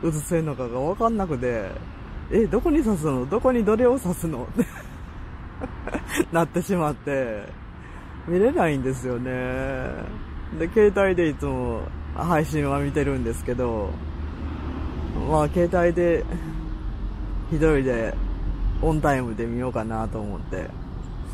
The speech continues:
ねえ、タブレットもあるんやけど、そっちでもよう見、見方がわかんないんですよね。うん。<laughs> もうね、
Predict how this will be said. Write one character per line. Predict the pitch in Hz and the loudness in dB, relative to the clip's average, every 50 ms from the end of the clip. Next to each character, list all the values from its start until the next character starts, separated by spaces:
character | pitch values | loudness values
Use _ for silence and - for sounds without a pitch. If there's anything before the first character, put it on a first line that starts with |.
| - - - - - - - - - - - - - - - - - - - - - - - - | -8 -8 -8 -6 -6 -6 -6 -6 -6 -6 -6 -8 -8 -8 -6 -6 -6 -6 -8 -8 -8 -8 -6 -4
ね | 147 147 156 165 165 156 143 127 113 | -2 0 2 2 2 2 2 2 0
え、 | 98 90 - - | -2 -4 -2 0
タ | 208 220 | 0 2
ブ | 208 190 175 156 | 2 4 4 4
レ | 139 127 | 4 4
ッ | 123 | 2
ト | 123 - 120 | 2 2 0
も | 120 120 117 120 | 2 2 2 2
あ | 127 | 2
る | 156 | 2
ん | 175 170 151 | 2 2 2
や | 135 120 113 | 2 2 2
け | 117 113 | 2 2
ど、 | 107 113 | 0 0
そ | 127 - 170 | 0 -2 -2
っ | 160 - | -2 -2
ち | - 233 | -2 0
で | 208 196 | 2 2
も | 156 127 120 113 | 2 2 2 0
よ | 104 123 160 180 190 180 | 2 2 2 4 4 2
う | |
見、 | 165 156 127 - - - - - - - - - - | 2 0 -2 -2 -6 -8 -8 -8 -6 -6 -6 -4 -4
見 | - 139 160 170 | -2 -2 0 0
方 | - 202 185 - 175 160 | 0 0 0 0 0 2
が | 165 170 | 2 4
わ | 175 180 | 2 2
か | 175 - 175 | 2 2 0
ん | 170 151 | 0 0
な | 135 107 | 0 -2
い | 101 | -2
ん | 101 | -4
で | - 80 113 | -4 -4 -4
す | 113 | -4
よ | 107 95 | -4 -2
ね。 | 101 107 104 98 90 90 80 - - - 104 - - - - - - - - - - - - - - - - - - | -2 -2 -2 -4 -4 -6 -6 -6 -6 -6 -8 -8 -10 -10 -10 -10 -10 -8 -8 -8 -8 -8 -8 -8 -8 -8 -8 -6 -4
う | |
ん。 | 123 127 123 120 120 113 113 107 95 101 101 90 - - 151 135 - - - - - - - - - - - | -2 0 2 2 2 2 2 0 0 -2 -2 -2 0 0 0 -2 -2 -4 -8 -8 -8 -6 -6 -6 -6 0 2
<laughs> | 208 - | 2 4
も | - 185 156 | 6 6 4
う | 147 | 4
ね、 | 165 170 165 160 151 143 131 143 104 | 4 4 4 4 2 2 0 -2 -4